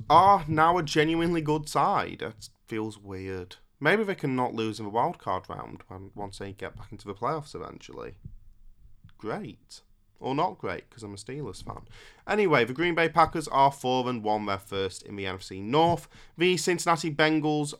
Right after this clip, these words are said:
are three and two. They're second in the A F C North. New England Patriots twenty-five, Houston Texans twenty-two will lock the Patriots.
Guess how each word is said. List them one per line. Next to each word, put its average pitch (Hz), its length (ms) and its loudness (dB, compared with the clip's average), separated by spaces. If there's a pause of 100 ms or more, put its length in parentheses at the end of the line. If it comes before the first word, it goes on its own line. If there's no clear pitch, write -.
are 135 420 8
three 180 520 -2
and 90 320 -6
two. 135 340 -2
They're 135 180 4
second 147 560 0
in 156 200 -6
the 160 100 -2
A 180 140 0
F 190 100 -8
C 92 260 -8
North. 87 480 -14 (120)
New 147 180 6
England 185 320 4
Patriots 170 480 4
twenty-five, 147 600 2
Houston 135 280 -6
Texans 127 480 -2
twenty-two 120 540 -2
will 151 280 2
lock 135 320 2
the - 140 -10
Patriots. 117 800 -4